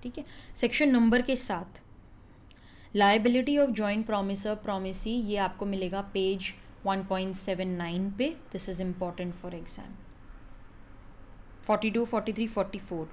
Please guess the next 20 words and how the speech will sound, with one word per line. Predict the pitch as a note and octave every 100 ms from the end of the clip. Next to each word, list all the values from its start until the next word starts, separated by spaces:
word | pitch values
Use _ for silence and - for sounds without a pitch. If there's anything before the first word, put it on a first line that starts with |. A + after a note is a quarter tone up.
| -
तो | F#3+
जॉइंट | F#3 G#3 A3 A3+
प्रॉमिस | A#3+ A3 A#3
पे | -
generally | A#3 G#3 G#3 A#3+
प्रैक्टिकल | - F#3+ - G3 G#3+
क्वेश्चंस | G#3 F#3+ - G3
आते | F#3 F3
हैं, | G#3+
तो | B3
थ्योरी | - G3+ G3
आपको | G#3 G3 G3+
पता | F#3+ G3
होगी | F#3 F#3+
तभी | F#3+ F3+
आप | G3 G3
प्रैक्टिकल | F3 - F3+ F3+
सॉल्व | F3 F3 E3+
कर | E3
पाओगे। | - - - -